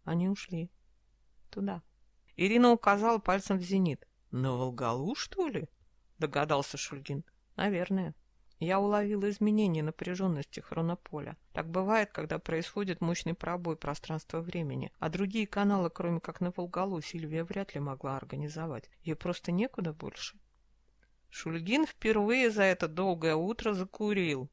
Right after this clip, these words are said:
нервно затягиваясь. Правильно он говорил Воронцову, спираль закручивается все туже,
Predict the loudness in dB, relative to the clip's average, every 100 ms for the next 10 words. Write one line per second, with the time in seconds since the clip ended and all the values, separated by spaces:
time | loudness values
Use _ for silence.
0 | _ _ _ _ 0 2 2 2 2 4
1 | 0 0 -2 -2 -4 -6 -8 -12 _ _
2 | _ _ -6 0 2 4 6 6 6 4
3 | 2 0 0 0 -4 -4 -2 0 -2 -4
4 | -4 -6 -10 -6 -2 0 2 2 2 0
5 | 0 -2 -2 -2 -2 -2 -6 -4 -4 -4
6 | -4 -6 -4 -4